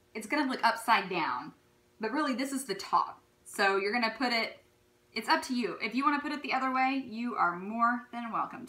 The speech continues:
to. These particular tubes we're gonna use for an upcoming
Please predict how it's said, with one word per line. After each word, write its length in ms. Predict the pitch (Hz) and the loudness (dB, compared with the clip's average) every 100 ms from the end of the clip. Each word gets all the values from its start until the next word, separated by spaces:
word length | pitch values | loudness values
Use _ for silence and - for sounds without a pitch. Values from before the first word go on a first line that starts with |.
| - | -12
to. 260 | - - - _ _ - - _ | -12 -14 -16 _ _ -20 -20 _
These 300 | 302 403 415 | 2 2 0
particular 520 | - 269 269 269 226 | -2 -2 -2 -2 -2
tubes 360 | 208 233 220 233 | -2 -4 -6 -6
we're 120 | 269 | -2
gonna 220 | 262 247 | 0 0
use 500 | 208 214 214 226 - - | -2 -4 -6 -6 -10 -6
for 420 | 208 190 175 170 185 | -4 0 2 2 -2
an 100 | 175 | 0
upcoming 840 | 240 226 - 254 226 214 208 226 | 0 0 0 0 2 0 -4 -6